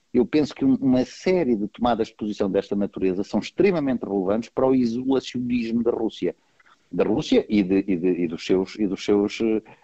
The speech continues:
sequazes, não é? Porque também em Portugal há sequazes da Rússia, como se viu no, no, ainda ontem nos discursos do presidente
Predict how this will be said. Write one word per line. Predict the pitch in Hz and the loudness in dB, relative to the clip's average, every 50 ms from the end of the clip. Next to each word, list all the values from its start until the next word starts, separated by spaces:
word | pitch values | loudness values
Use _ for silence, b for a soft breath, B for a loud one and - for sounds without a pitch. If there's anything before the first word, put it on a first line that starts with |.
| B B _ | B B _
sequazes, | - - - - 139 143 135 135 139 120 107 101 87 | -14 -14 -4 0 2 4 4 2 2 -2 -4 -8 -8
não | 85 85 | -8 -6
é? | 87 95 | -6 -8
Porque | 101 - _ _ _ | -8 -10 _ _ _
também | - 87 87 90 92 | -8 -6 -6 -6 -8
em | 90 | -8
Portugal | - - - 92 92 95 98 101 | -12 -16 -14 -6 -2 0 0 0
há | 101 | 0
sequazes | - - - - - 104 101 101 95 98 98 | -2 -6 -12 -6 -2 0 0 0 0 -4 -2
da | 90 107 | -2 -2
Rússia, | 95 95 104 110 - - - | -2 -2 -4 -6 -4 -6 -8
como | - - 107 101 | -6 -6 -8 -8
se | - - | -6 -6
viu | 95 101 104 104 | -2 0 0 2
no, | 113 113 107 104 104 98 92 90 | 2 2 2 2 2 2 2 0
no, | 87 90 85 85 85 85 | 0 -2 -2 -2 0 0
ainda | 90 92 87 87 82 | 0 0 -2 -2 -2
ontem | 80 85 85 85 87 104 101 | 0 -2 -2 -4 -4 -4 -2
nos | 98 92 87 - | -2 -2 -4 -6
discursos | - - - - 92 90 - - - 87 | -8 -14 -6 -4 -4 -4 -4 -6 -10 -10
do | 92 87 | -10 -10
presidente | - - 90 87 95 90 87 92 90 90 92 - 98 | -8 -6 -2 -2 0 2 2 2 0 0 0 -2 -4